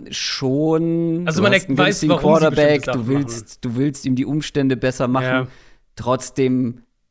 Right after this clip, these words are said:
Speaker 1: was die für Verträge rausgeballert haben. Dann natürlich noch der First Overall Pick, den wir beide so nicht gemacht hätten.
Speaker 2: Mhm.
Speaker 1: Das sind schon viele What the fuck Moves, aber es wäre nicht meine Antwort. Was ist deine?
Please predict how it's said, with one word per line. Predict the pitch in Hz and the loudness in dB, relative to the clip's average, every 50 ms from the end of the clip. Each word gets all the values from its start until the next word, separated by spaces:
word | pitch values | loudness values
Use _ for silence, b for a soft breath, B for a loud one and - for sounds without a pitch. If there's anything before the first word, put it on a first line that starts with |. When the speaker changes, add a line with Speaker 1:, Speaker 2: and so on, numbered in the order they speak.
| _ _ _ | _ _ _
Speaker 1:
was | - 123 113 - - | -4 -4 -4 -4 -6
die | 156 156 | -6 -4
für | - 170 156 | -2 -2 -2
Verträge | - - 156 - - - 139 143 139 135 113 | -2 -2 -6 -6 -2 -2 -2 0 0 0 0
rausgeballert | - 113 117 113 - - 101 - 104 98 101 98 95 - | 0 -2 -4 -4 -6 -10 -6 -4 -4 -2 -2 -4 -4 -4
haben. | 107 98 95 95 113 123 120 B B B | -4 -4 -2 -2 -2 -4 -6 B B B
Dann | - 139 156 190 | 4 4 4 4
natürlich | 214 208 180 - - 165 165 156 | 4 2 2 0 0 0 0 0
noch | 151 151 127 | 0 -2 -2
der | - 135 120 | -2 -6 -6
First | - - 131 127 120 - | -2 -2 -4 -4 -4 -4
Overall | - 127 120 117 117 117 113 107 | -4 -4 -2 -2 -2 -2 -2 -2
Pick, | 101 - - 131 - - | -4 -4 -6 -6 -4 -4
den | 104 101 101 104 104 101 - - - _ | -4 -4 -2 -2 -4 -6 -8 -10 -12 _
wir | - 113 95 | -6 -4 0
beide | 120 117 127 127 117 107 101 | 2 2 2 2 2 0 -2
so | 98 110 117 113 110 | -2 -2 -2 0 0
nicht | 107 107 104 - - | 0 -2 -2 -4 -6
gemacht | 107 98 98 95 - - - | -6 -4 -4 -6 -6 -6 -8
hätten. | 92 - - - 120 131 127 b b b b b b b b b b b b _ _ _ - | -8 -6 -4 -4 -6 -6 -6 b b b b b b b b b b b b _ _ _ -12
Speaker 2:
Mhm. | 123 120 120 120 123 123 - _ _ _ - - | -10 -8 -6 -6 -6 -8 -10 _ _ _ -14 -10
Speaker 1:
Das | - 113 117 - | -8 -6 -4 -2
sind | 156 156 - | -2 -2 -2
schon | - 147 127 | -2 -4 -2
viele | - 165 165 180 147 | -2 -2 -2 -2 0
What | 151 156 - | 0 -2 -2
the | 156 | -2
fuck | - 185 180 | -4 -4 -2
Moves, | 196 196 - | -2 -2 0
aber | 180 196 214 | 0 2 2
es | 208 - - | 0 0 0
wäre | 208 226 220 226 | -2 0 0 0
nicht | 226 214 - | -2 -4 -4
meine | - 202 196 190 | -6 -4 -4 -2
Antwort. | 190 196 165 139 - - 73 - - - - - - - _ | -2 -4 -4 -6 -6 -8 -10 -10 -12 -16 -18 -18 -20 -14 _
Was | - 151 160 | -6 -4 -4
ist | 170 - - | -4 -6 -4
deine? | - 156 147 - - 95 92 | -4 -4 -2 -2 -4 -6 -8